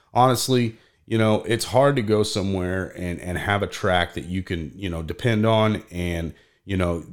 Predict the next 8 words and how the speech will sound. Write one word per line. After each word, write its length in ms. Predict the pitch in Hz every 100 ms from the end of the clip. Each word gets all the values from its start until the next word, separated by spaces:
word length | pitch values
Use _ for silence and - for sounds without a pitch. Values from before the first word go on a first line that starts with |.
| -
everybody's 640 | 92 107 107 110 101 85
nice. 380 | 90 92 92 90
It's 240 | 90 87 98
like 100 | 87
a 80 |
family 460 | - - 101 110 117
affair, 640 | 107 - 95 92 90 90 -
and 300 | 87 82